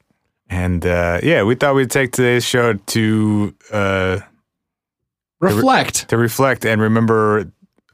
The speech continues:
Speaker 1: all of the amazing, like, decades worth of content that Art Bell put into the world.
Speaker 2: So, y-, you introduced me to Art Bell first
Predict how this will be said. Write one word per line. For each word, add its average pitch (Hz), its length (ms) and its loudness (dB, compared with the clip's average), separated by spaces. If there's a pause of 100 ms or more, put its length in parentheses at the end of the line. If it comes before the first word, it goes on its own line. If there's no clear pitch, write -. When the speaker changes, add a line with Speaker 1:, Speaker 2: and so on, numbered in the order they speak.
(140)
Speaker 1:
all 110 280 2
of 98 200 -4
the 104 300 2
amazing, 101 920 0 (720)
like, 95 160 -4 (160)
decades 110 560 0
worth 104 240 0
of 101 120 -2
content 107 540 -2
that 98 160 -2
Art 98 220 -2
Bell 101 220 0
put 101 260 -2
into 98 240 -2
the 95 100 0
world. 92 320 -2 (1120)
Speaker 2:
So, 165 440 4 (960)
y-, 151 240 -2 (460)
you 160 400 2
introduced 135 380 4
me 135 80 2
to 120 80 2
Art 107 340 0
Bell 117 220 0
first - 680 -6